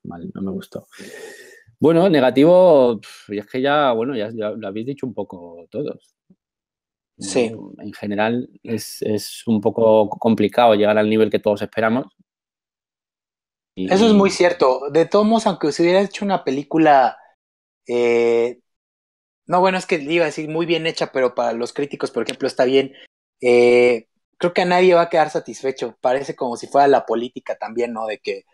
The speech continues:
Speaker 1: Sí, sí, sí,
Speaker 2: ah,
Speaker 1: sí,
Speaker 2: si
Speaker 1: sí,
Speaker 2: haya
Speaker 1: sí,
Speaker 2: un
Speaker 1: sí.
Speaker 2: extra-, un presidente extraordinario, eh, siempre va a haber gente insatisfecha que va a estar insultando igual. Creo que también así es la condición humana, de que uno tiene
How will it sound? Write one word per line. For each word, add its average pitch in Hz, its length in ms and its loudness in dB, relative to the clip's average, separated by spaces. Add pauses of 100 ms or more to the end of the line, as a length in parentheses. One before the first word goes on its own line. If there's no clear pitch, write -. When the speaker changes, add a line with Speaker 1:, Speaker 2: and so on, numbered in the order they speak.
(100)
Speaker 1:
Sí, 127 280 2
sí, - 20 -12
sí, 107 140 -8
Speaker 2:
ah, 123 180 2
Speaker 1:
sí, - 80 0
Speaker 2:
si 147 60 2
Speaker 1:
sí, 143 60 0
Speaker 2:
haya 147 160 4
Speaker 1:
sí, 147 60 4
Speaker 2:
un 151 100 -2
Speaker 1:
sí. 151 60 -6
Speaker 2:
extra-, 143 280 -4
un 139 160 -10
presidente 135 440 -6
extraordinario, 131 840 -4 (640)
eh, 117 1040 -4
siempre 151 340 -2
va 143 60 4
a 139 40 4
haber 139 140 2
gente 143 240 -6
insatisfecha 131 800 -4
que 123 100 -6
va 120 120 0
a 120 40 0
estar 123 200 -2
insultando 120 640 -2
igual. 117 380 2 (360)
Creo 127 160 -2
que 131 100 2
también 123 320 -2
así 127 160 -4
es 123 80 -2
la 123 140 2
condición 113 440 -6
humana, 113 380 -2
de 101 120 -10
que - 100 -12
uno 117 160 -6
tiene 113 420 -8